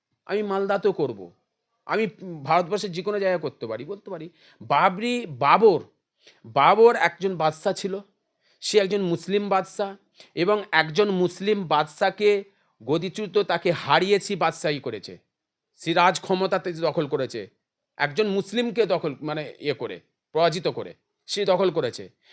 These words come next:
এবং বাবরের অনেক বড় ইতিহাস, আমি অত দূর যাচ্ছি নি। আমার প্রশ্ন হচ্ছে কারোর কাছে বাবর খারাপ হতে পারে, কারোর কাছে ভালো, আপনার কাছে খারাপ হতে পারে, আমার কাছে ভালো,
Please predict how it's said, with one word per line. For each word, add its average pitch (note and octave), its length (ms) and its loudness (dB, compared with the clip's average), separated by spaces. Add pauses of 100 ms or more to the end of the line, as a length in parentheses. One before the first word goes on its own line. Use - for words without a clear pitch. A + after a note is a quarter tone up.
(120)
এবং E3+ 360 0
বাবরের A3 480 6
অনেক G3+ 360 -2
বড় F#3+ 260 2
ইতিহাস, D#3+ 580 -2
আমি D#3 140 -4
অত E3+ 180 -2
দূর F3 180 0
যাচ্ছি D3 320 -4
নি। G2 160 -10 (140)
আমার E3 240 -4
প্রশ্ন F3 260 -6
হচ্ছে F3 200 -6
কারোর D#3 280 -2
কাছে E3 200 -4
বাবর D3+ 240 -2
খারাপ D#3 320 -4
হতে D#3+ 140 -6
পারে, D#3 180 -4
কারোর C3 240 -6
কাছে C3+ 200 -6
ভালো, A#2+ 220 -6
আপনার E3 280 -2
কাছে F#3 180 -4
খারাপ E3+ 240 0
হতে D#3 140 -4
পারে, C3+ 140 0
আমার E3 220 -2
কাছে A3 160 -2
ভালো, D4 320 4